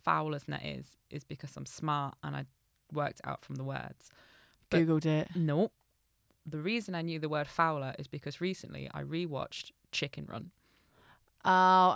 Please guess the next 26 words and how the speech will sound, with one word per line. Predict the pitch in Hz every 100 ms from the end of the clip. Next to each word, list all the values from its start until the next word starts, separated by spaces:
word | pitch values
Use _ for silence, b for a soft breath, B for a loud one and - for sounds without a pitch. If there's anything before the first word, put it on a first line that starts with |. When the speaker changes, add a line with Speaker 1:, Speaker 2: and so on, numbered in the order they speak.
| 190
Speaker 2:
okay. | - 185 175 175 185
Speaker 1:
And | 160 151 151 151 -
the | - -
old | 165 170 170 -
rooster | 170 185 - 147
in | 143
it | 139 - -
is | 147
called | - 143
Commander | 160 220 302
Fowler! | 220 202 208 254 392 247 - b b b b
And | - 165 165 165 170
he | - 202 220 208 202 196
is, | 175 170 156
like, | 143 147 135 - _ _ -
amazing. | 147 147 156 -
I |
mean, | 165 156
the |
whole | 156 143
film's | - 131 -
incredible. | - - - - - _ _
But | 160 -
I |
was | 165
like, | 165